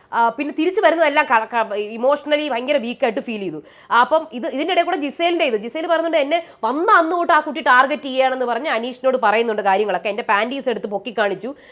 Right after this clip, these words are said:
എന്ന് പറയുന്നുണ്ട്. അതിൻ്റെ ഇടയിൽ കൂടെ അനു ഇതിനൊരു, അനുവിൻ്റെ അടുത്ത് പോയി സംസാരിക്കുമ്പോൾ അനു, അനുവിൻ്റെ അടുത്ത് അനീഷ് ഒരു മണിക്കൂർ സംസാരിച്ചു. എൻ്റെ അമ്മേ,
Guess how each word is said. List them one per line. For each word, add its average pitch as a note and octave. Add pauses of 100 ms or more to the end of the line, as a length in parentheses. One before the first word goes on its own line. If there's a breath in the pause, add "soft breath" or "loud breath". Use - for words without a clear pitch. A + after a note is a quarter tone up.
(140 loud breath)
എന്ന് A3+
പറയുന്നുണ്ട്. G3 (220 loud breath)
അതിൻ്റെ G4
ഇടയിൽ G4+
കൂടെ F#4+
അനു D#4+
ഇതിനൊരു, F4 (160)
അനുവിൻ്റെ D4+
അടുത്ത് F#4
പോയി E4+
സംസാരിക്കുമ്പോൾ D#4
അനു, D4+ (240)
അനുവിൻ്റെ D#4+
അടുത്ത് -
അനീഷ് D4
ഒരു C#4+
മണിക്കൂർ D4
സംസാരിച്ചു. G3
എൻ്റെ G3+
അമ്മേ, E4+